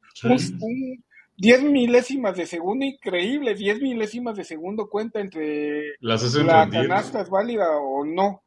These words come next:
Speaker 2: O, por ejemplo,
Speaker 1: Sí.
Speaker 2: eh, el, al ver la cámara,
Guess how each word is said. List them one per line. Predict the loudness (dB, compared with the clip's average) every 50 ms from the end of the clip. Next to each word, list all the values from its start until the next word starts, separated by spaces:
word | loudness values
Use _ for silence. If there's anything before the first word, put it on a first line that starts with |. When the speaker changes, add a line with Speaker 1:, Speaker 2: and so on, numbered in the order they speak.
| _ _
Speaker 2:
O, | -4 0 0 2 2 0 0
por | -2 -4 -6 -4
ejemplo, | -8 -10 -12 -8 -6 -2 -2 0 0 0 0
Speaker 1:
Sí. | 0 0 0 0 0 0
Speaker 2:
eh, | -2 -4 -6 -10 _ _ _ _ _ _ _ _ _ _ _
el, | -4 -2 0 0 0 0 -2 0 0 0 0 0 0 -2 -6 _ _ -10 -6 -4
al | -4 -2
ver | -2 -2 -2 -2
la | -2 -4
cámara, | -2 -4 -4 -2 -2 0 0 0 0 0